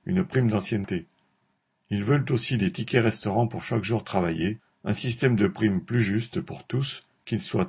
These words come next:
athlètes, c'est-à-dire vendeurs, ou stockistes travaillant au sous-sol. Ils demandent une salle de pause correcte et surtout le paiement des heures de grève, puisque, après tout, la direction est responsable de celle-ci.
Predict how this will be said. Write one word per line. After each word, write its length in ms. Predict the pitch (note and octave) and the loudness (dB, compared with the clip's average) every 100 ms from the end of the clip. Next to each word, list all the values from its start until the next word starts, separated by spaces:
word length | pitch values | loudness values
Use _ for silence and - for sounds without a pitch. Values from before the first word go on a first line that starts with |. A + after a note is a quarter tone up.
| - | 0
athlètes, 520 | A2+ A#2 G#2 A2 - - | -2 0 0 -2 -4 -16
c'est-à-dire 500 | - F#2 F#2 E2 F2 | -6 -2 0 2 2
vendeurs, 520 | F2+ F2+ A2 B2+ C3+ | 2 2 4 4 0
ou 140 | - F#2 | -4 -6
stockistes 680 | - A2+ - A#2+ - - - | -2 -4 -2 -4 -4 -16 -20
travaillant 480 | - G2 F#2 G#2 A#2 - | -4 0 4 4 2 -2
au 80 | |
sous-sol. 500 | F2 F#2 - G2 A#2 A#2 _ _ _ _ _ _ _ _ _ _ _ - | -6 -8 -2 -2 -2 -10 _ _ _ _ _ _ _ _ _ _ _ -6
Ils 140 | F#2+ | 2
demandent 320 | B2+ C3 B2 | 6 6 6
une 120 | A2 | 4
salle 220 | F#2 A2 F#2 | 4 0 0
de 100 | F#2 | -2
pause 260 | G2 F2 | -2 -4
correcte 500 | - G#2 F2+ G2 - - _ _ - | 0 2 2 0 -10 -20 _ _ -6
et 80 | G#2 | -4
surtout 380 | - A#2+ - C3+ | 0 0 2 4
le 120 | F#2+ | 4
paiement 400 | C3 C3 B2 A#2 | 4 4 4 2
des 220 | F#2+ F2+ | 2 0
heures 100 | B2+ | 0
de 100 | G#2+ | 0
grève, 380 | E2+ F2 F#2+ A2 - - _ - | 0 0 0 -4 -10 -20 _ -6
puisque, 320 | B2 - B2+ G#2+ | -6 2 4 4
après 260 | A#2 A#2+ A2+ | 2 2 0
tout, 220 | - G2+ | 0 0
la 100 | G2+ | 2
direction 640 | F2 F2+ F#2 - A#2 A#2 - | 2 2 0 -2 0 0 -2
est 80 | D#2+ | -6
responsable 540 | E2 - F2+ - G2+ | -6 -6 -6 -4 -4
de 80 | E2+ | -4
celle-ci. 480 | - F#2 - F#2+ | -4 -6 -6 -10